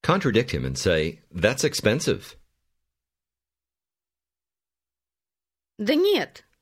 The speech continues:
Speaker 2: это дорого.
Speaker 1: How would you tell someone that he's talking too quickly?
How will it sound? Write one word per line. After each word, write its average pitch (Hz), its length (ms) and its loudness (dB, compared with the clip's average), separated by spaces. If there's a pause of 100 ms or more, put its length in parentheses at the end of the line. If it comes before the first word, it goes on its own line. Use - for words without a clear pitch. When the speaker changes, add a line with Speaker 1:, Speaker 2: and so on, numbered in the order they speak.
(140)
Speaker 2:
это 254 280 0
дорого. 254 680 0 (3250)
Speaker 1:
How 165 120 2
would 175 120 -2
you 110 80 2
tell 131 240 0
someone 78 340 0
that 90 120 0
he's 95 120 -2
talking 104 400 0
too 95 180 0
quickly? 113 560 -4